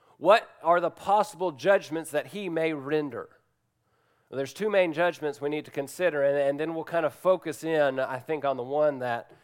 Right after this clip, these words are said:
that is really in John's mind as he writes here. There's the eternal and final judgment of Christ. In John chapter five, verses twenty-two and twenty-seven, Jesus says, "For not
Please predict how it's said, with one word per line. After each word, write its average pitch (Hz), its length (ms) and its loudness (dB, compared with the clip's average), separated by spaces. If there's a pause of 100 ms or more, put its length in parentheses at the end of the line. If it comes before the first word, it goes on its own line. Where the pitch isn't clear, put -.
(180)
that 139 140 0
is 127 140 -10
really 151 260 0
in 127 100 -4
John's 139 400 -4
mind 135 300 -4
as 120 160 -6
he 123 100 -14
writes 135 380 -4
here. - 340 -18 (920)
There's 120 240 -12
the 131 300 -4 (280)
eternal 151 840 0 (240)
and 139 220 -2
final 165 800 0 (100)
judgment 131 680 -2
of 123 120 -12
Christ. 151 420 0
In 123 120 -12
John 160 260 0
chapter 151 360 -2
five, 147 300 2
verses 131 400 -6
twenty-two 165 760 -6
and 131 80 -8
twenty-seven, 139 720 -4 (640)
Jesus 151 420 -4
says, 165 260 0
"For 147 120 -14
not 190 340 0